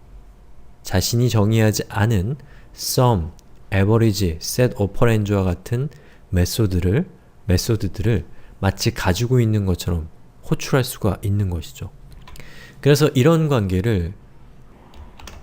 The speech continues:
클래스 다이어그램이라고 하는 곳에서는 이렇게 표시합니다. 자, calculator, 그리고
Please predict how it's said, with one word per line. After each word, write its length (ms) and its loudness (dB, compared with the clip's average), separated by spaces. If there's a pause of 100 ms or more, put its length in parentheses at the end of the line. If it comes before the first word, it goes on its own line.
(2000)
클래스 640 0
다이어그램이라고 920 2
하는 260 -2
곳에서는 640 -4
이렇게 340 -2
표시합니다. 720 -4 (1600)
자, 280 -6 (1160)
calculator, 840 -2 (1200)
그리고 580 -2